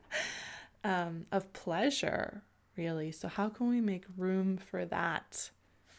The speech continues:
in our lives? No matter where we are, if maybe we are feeling really great and kind of on top of the world,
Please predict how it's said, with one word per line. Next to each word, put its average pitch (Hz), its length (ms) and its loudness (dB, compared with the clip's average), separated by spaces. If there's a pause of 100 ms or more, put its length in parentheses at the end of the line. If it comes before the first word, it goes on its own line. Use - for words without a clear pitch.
(420)
in 202 120 2
our 196 180 6
lives? 190 640 2
No 214 80 6
matter 254 340 8
where 254 260 8
we 277 180 4 (100)
are, 220 560 4
if 202 320 0
maybe 202 300 4
we 190 160 2 (140)
are 190 200 6
feeling 226 380 4
really 214 200 4
great 202 680 -2
and 180 320 -2 (400)
kind 190 240 0
of 185 80 0
on 180 160 0
top 190 320 0
of 190 140 -2
the 185 100 -4
world, 202 600 2